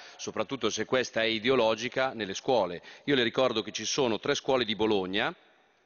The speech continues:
che hanno abolito la festa del papà e, già che c'erano, anche la festa della mamma. Ci sono due scuole a Roma sulla quale c'è anche polemica coi genitori perché hanno tolto la festa del, del papà per non offendere qualcuno.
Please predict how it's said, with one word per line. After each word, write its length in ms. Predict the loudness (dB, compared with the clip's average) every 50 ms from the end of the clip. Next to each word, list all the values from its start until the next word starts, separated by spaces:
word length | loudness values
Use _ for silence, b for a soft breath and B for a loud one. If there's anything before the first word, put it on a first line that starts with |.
| _ _ _
che 140 | -4 -2 0
hanno 280 | 0 0 0 2 2 2
abolito 680 | 2 2 0 2 2 0 0 -2 -2 -2 -2 -2 -4 b b b b b b
la 180 | -2 -2 -2 0
festa 340 | 2 0 0 0 0 -2 -2
del 160 | -2 -2 -2
papà 440 | -2 -2 0 0 0 0 0 -2 -4 b b b
e, 100 | -14 -4
già 140 | -2 -2 0
che 120 | 0 -2
c'erano, 460 | -2 0 0 2 2 0 -2 -4 -6 -6
anche 260 | -4 -4 -4 -2 -2 -4
la 100 | -2 -2
festa 280 | -2 -4 -4 -2 -4
della 160 | -2 0 0
mamma. 400 | 0 0 -2 -2 -2 -2 -2 -2 -4 _ _ _ _ _ _ _ _ _ _ _ -8 -4
Ci 120 | 0 2
sono 240 | 2 4 4 4 2
due 240 | 2 4 4 4 2
scuole 600 | 2 2 4 4 6 6 4 4 2 0 -2 b b b b b
a 120 | -2 0
Roma 400 | 2 4 4 4 4 2 0 -2
sulla 220 | -2 -4 -6 -6 0
quale 220 | 0 0 0 0
c'è 140 | 0 0 -2
anche 180 | -2 -2 -4 -4
polemica 480 | -2 0 0 2 2 0 0 -2 -2
coi 120 | -2 -2 -2
genitori 600 | 0 0 0 0 0 2 2 2 2 0 -2 -2
perché 260 | -4 -4 -2 0 0
hanno 280 | 0 0 -2 -4 -4
tolto 560 | -2 0 2 2 2 0 -2 -6 -8 -8 -8 B B B B B B
la 160 | -4 -4 -2
festa 340 | 0 0 0 0 0 -2 -2 0
del, 440 | 0 0 2 2 0 0 -2 -2 -2
del 140 | -4 -4 -2
papà 380 | -2 -2 0 0 0 0 -2
per 160 | -4 -6 -8
non 180 | -6 -4 -4 -4
offendere 540 | -6 -6 -4 -2 -2 -2 0 -2 -2 -4 -2
qualcuno. 600 | -2 -2 -2 -2 -4 -6 -6 -2 0 0 0 -2